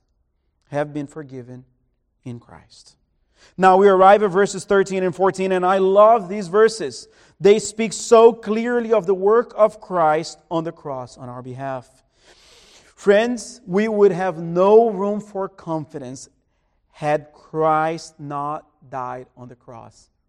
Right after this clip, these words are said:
for us. Verse thirteen, "And you were dead in your trespasses and the uncircumcision of your flesh." This is you,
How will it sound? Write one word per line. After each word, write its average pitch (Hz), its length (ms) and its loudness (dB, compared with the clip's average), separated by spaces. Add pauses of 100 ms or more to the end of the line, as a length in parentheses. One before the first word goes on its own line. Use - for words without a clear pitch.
(180)
for 117 240 -16
us. - 440 -20 (1200)
Verse 139 220 -12
thirteen, 160 680 -6 (300)
"And 156 180 -6
you 190 200 -2
were 185 200 2
dead 175 420 4
in 175 100 -8
your 165 120 -6
trespasses 175 840 -8
and 160 120 -12
the 160 180 -10
uncircumcision 185 960 -6
of 160 260 -2
your 170 160 -6
flesh." 180 560 -2 (1300)
This 156 240 -2
is 135 260 -8
you, 196 640 0